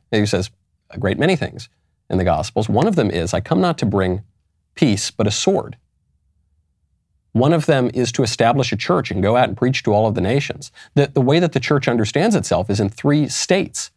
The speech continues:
Traditionally, this is how the church understands itself, as the church penitent, and the church triumphant,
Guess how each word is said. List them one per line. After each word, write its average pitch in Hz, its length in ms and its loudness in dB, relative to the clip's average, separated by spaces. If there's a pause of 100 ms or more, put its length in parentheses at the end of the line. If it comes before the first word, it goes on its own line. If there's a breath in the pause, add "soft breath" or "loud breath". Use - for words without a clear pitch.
(120)
Traditionally, 147 500 2
this 90 140 -2
is 113 100 -2
how 101 80 0
the 92 80 -2
church 90 240 -4
understands 95 520 -2
itself, - 320 -8 (400 loud breath)
as 101 240 0
the 101 100 -2
church 113 580 -2 (1080)
penitent, 139 540 -2 (500)
and 101 80 -2
the 98 60 0
church 117 440 -2
triumphant, 113 720 -2